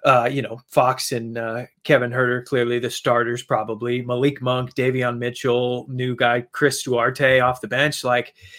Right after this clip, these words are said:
it, it, it's gonna be hard for Colby Jones to, to get any guaranteed minutes. And, you know, that's kind of a new, new, uh, problem for the <laughs> Sacramento Kings. Like, when was the last time,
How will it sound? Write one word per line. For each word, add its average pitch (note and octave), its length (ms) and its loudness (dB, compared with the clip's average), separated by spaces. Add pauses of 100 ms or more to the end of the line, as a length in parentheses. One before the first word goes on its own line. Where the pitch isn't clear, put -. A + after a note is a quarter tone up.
(280)
it, G3 200 2
it, G3 240 2
it's G3 200 6
gonna E4+ 160 2
be E4+ 120 8
hard D3 540 4
for C3 360 -2 (100)
Colby D#3 380 4
Jones C3+ 580 0
to, B2 400 -2
to - 160 -8
get C#3 200 2
any C#3 200 0
guaranteed C3+ 640 0
minutes. G3 380 -4
And, C3+ 160 -4 (460)
you F#3 120 8
know, G3+ 120 6
that's A3 200 4
kind D#4+ 220 0
of G#3+ 100 2
a D#3+ 100 6
new, F3+ 480 6
new, D#3 600 4 (160)
uh, C3 240 2
problem D3 460 0
for B2+ 100 -4
the A#2+ 120 -4
<laughs> - 0 -
Sacramento C3+ 540 -2
Kings. A#2+ 360 -6
Like, A#2 320 -6
when C3 200 -2
was D#4 180 -6
the B2 100 -4
last A2+ 340 -8
time, B2+ 500 -6